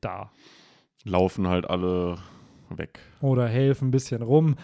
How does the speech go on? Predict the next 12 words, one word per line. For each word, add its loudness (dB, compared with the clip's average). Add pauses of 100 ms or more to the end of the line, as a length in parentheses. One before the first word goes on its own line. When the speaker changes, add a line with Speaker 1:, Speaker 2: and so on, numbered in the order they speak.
Speaker 2:
Ja. -12
Speaker 1:
Der 0
Einzige, 0
der 6
wieder 4
die 2
Situation, 2
habe 0
ich -10
das -6
Gefühl, -2
richtig -4